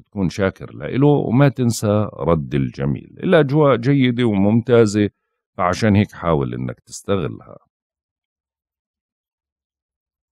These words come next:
برج الحوت.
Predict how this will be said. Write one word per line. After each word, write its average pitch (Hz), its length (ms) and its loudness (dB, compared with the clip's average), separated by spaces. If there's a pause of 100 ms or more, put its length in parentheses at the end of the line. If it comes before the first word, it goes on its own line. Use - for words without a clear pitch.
(1700)
برج 76 440 0
الحوت. 98 460 -4